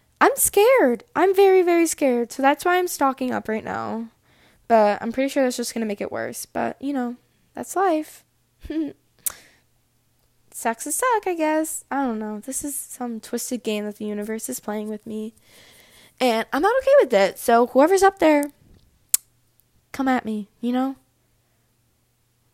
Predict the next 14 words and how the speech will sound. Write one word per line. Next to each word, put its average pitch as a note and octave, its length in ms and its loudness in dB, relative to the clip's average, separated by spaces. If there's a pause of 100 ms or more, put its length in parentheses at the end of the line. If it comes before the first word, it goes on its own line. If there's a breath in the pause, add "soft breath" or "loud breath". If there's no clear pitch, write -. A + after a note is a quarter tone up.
When A3+ 160 -6
I'm A3 120 -4
gone, A#3 420 -2
all G#3+ 140 -4
you A3 140 -2
do A3+ 200 -2
is G#3+ 320 -8 (800)
do G#3+ 200 -2
this. A3 520 -4 (420)
But A3 100 -4
when G#3+ 120 0
I G#3 80 -2
come G3+ 200 -4
around, G#3 580 -6